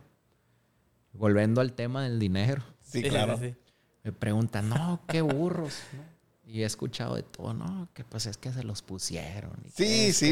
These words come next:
Speaker 1: que
Speaker 2: sí.
Speaker 3: Ándale.
Speaker 1: Y que es que la familia del Fernando tiene mucha, y que no. Ahí no fue mil quinientos pesos, pero ahí fue, el papá del Fernando nos apoyó con cincuenta mil pesos.
Speaker 2: Órale, sí, sí.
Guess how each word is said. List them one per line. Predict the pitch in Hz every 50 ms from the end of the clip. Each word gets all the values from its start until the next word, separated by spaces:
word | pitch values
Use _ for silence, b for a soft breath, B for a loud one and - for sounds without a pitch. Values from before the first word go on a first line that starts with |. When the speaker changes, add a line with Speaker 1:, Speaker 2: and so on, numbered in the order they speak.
| 165 170
Speaker 1:
que | 160
Speaker 2:
sí. | - -
Speaker 3:
Ándale. | 143 139 117 120 117 113 110 107 -
Speaker 1:
Y | 120 104
que | - - 117 120
es | 123 117 -
que | - 139
la | 131 127
familia | 107 110 110 113 107 104 120 123 120 120 117
del | 110 107
Fernando | 98 107 - 98 123 139 110 107 -
tiene | 110 107 98
mucha, | - - - - -
y | 82 85
que | - 127 127 131 139 139 131 135
no. | 135 156 175 185 185 170 160 - 165 - _ _ - - - _ _ _ _ _ _ _ _ _ _ _ _ _ _ _ _ _ _ _ _ _ _ _ _ -
Ahí | 131 131 127 131 139 156 175
no | 175 165 147
fue | 147 - 139
mil | 135 135 135 127
quinientos | - 131 127 127 117 - 127 -
pesos, | - - 131 131 127 120 - - -
pero | 123 117 110 107
ahí | 107 113
fue, | 113 - - 131 123 123 - - - - _ _
el | - 107 101
papá | - - 101 - - 107
del | 113 123
Fernando | 117 123 117 113 107 110 113
nos | 120 117 104
apoyó | 110 92 - - 98 95 95 92 90
con | - 123 117 113
cincuenta | - - 107 95 87 - 95 95 90 87 90 87
mil | 95 110 120
pesos. | 117 - - 175 - - _ _ _ - -
Speaker 2:
Órale, | - 104 107 113 120 113 110 107 113 - -
sí, | - - 131 120
sí. | 113 170 160